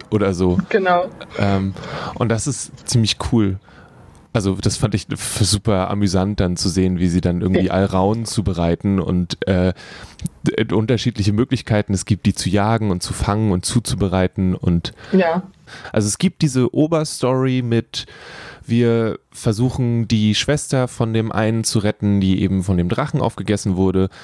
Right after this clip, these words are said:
Speaker 1: weil wir wissen, Leute in Drachenmägen verdauen nur langsam. Das heißt, wir haben eigentlich genug Zeit, äh, zu versuchen, sie noch zu retten.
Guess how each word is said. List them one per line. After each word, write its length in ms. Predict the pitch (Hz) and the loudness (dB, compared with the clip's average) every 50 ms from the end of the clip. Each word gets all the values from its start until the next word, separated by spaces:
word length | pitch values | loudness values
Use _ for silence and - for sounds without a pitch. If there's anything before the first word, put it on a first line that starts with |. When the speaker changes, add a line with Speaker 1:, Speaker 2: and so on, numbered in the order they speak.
| - - - | -20 -8 -2
Speaker 1:
weil 140 | - 95 92 | 0 0 0
wir 120 | 92 85 98 | 0 0 -2
wissen, 400 | 104 - - 104 101 101 98 92 | -2 0 2 2 2 2 2 2
Leute 380 | 90 90 98 110 - - 110 98 | 2 0 0 0 0 -2 -2 -2
in 180 | 95 95 95 | 0 0 -2
Drachenmägen 600 | 90 92 101 110 - 110 101 101 101 101 101 101 - | -2 -2 -2 -2 -2 -2 0 2 2 2 0 0 -2
verdauen 420 | - 98 87 92 90 92 95 92 | -2 -2 0 0 2 0 0 0
nur 160 | 90 90 87 | 0 0 0
langsam. 640 | 87 95 107 143 160 165 135 143 135 131 131 127 127 | 2 2 0 0 0 0 2 2 0 0 0 -2 -2
Das 160 | 104 - - | -4 -2 -2
heißt, 220 | 101 104 - - - | -2 -2 -2 -2 -2
wir 80 | 90 | 0
haben 160 | 110 107 101 | 0 0 0
eigentlich 340 | - 92 95 110 107 101 - | 0 0 2 2 0 0 -2
genug 320 | - 95 101 113 110 - - | -2 0 0 0 0 -2 -4
Zeit, 460 | - 90 82 98 101 101 - - - - - - - - - - - - _ _ | -2 0 2 2 2 0 -2 -4 -12 -12 -14 -20 -20 -20 -18 -18 -18 -20 _ _
äh, 400 | - 101 98 95 90 90 90 92 90 - - - - _ - - - - | 0 2 2 4 4 2 2 0 -2 -6 -12 -20 -20 _ -20 -20 -12 -6
zu 140 | - - 110 | -4 -2 0
versuchen, 540 | 98 107 90 107 120 117 107 113 107 101 95 | 0 0 2 2 2 2 2 0 -4 -2 0
sie 100 | 95 110 | 0 2
noch 200 | 104 98 98 - | 2 2 0 -2
zu 160 | - - 95 | -4 -2 0
retten. 420 | 90 127 - - 170 170 170 175 | 0 0 0 2 2 2 2 2